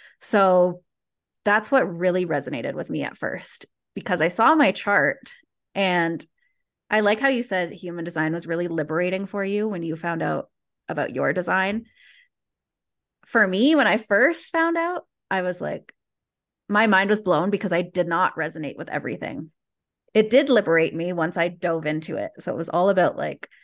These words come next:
"Okay, I need to learn more as to why I'm not resonating." So it was so, I thought that was super cool because I was living so out of my own alignment and against my own authenticity and, like,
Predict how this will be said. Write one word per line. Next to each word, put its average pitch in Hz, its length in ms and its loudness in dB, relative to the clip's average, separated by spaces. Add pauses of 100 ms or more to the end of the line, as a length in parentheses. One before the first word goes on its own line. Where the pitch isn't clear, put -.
(200)
"Okay, 180 220 -2
I 165 80 0
need 175 180 -2
to 226 80 -4
learn 247 240 4
more 170 300 0
as 165 260 -4
to 165 420 -8
why 185 580 2
I'm 160 160 0
not 143 200 -4
resonating." - 680 -6 (1400)
So - 160 -2
it - 40 0
was 180 120 -6
so, 185 520 0
I 190 140 4
thought 202 180 2
that 190 60 4
was 202 140 0
super 180 200 -8
cool 247 260 4
because 208 320 -4
I 185 80 0
was 185 180 -4
living 214 400 -2
so 190 380 -2
out 170 240 -4
of 165 380 -8 (560)
my 170 180 0
own 170 220 0
alignment 160 640 0
and 139 400 -4 (160)
against 190 640 -2
my 180 180 0
own 165 240 2
authenticity 208 760 -2
and, 175 100 -4
like, - 160 -10